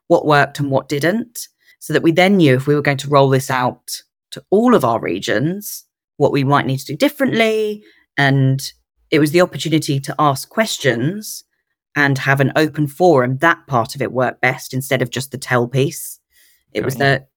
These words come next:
Speaker 1: "Tell us what you wanna know, and here's our tips." That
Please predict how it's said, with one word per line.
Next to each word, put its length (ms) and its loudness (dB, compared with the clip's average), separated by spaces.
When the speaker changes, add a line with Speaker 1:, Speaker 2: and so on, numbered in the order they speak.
Speaker 1:
"Tell 140 0
us 100 -4
what 100 -2
you 80 -2
wanna 160 2
know, 320 -2
and 100 -6
here's 180 0
our 120 -4
tips." 580 -10
That 180 -2